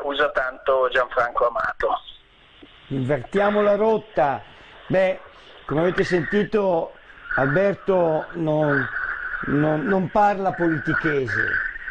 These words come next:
Speaker 2: non è, è lontanissimo dalla politique politicienne cui noi siamo abituati, e questo ci dà grande speranza. È, è l'uomo che ci serve,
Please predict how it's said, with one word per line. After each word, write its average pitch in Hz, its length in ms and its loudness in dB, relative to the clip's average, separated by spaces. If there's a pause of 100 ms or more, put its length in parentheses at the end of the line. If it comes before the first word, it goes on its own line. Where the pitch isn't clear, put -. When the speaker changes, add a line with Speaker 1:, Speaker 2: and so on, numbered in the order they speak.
(140)
Speaker 2:
non 151 260 2
è, 156 960 2 (320)
è 147 140 0
lontanissimo 160 1200 0 (240)
dalla 135 840 2 (100)
politique 156 460 2
politicienne 147 880 0 (640)
cui 156 160 4
noi 165 100 2
siamo 156 260 0
abituati, 156 840 0 (420)
e 139 140 -2
questo 180 320 0
ci 160 140 -4
dà 151 120 2
grande 160 360 -2
speranza. 120 720 -4 (480)
È, 143 420 2
è 143 100 0
l'uomo 175 440 2
che 151 160 -4
ci 143 160 -6
serve, 180 640 0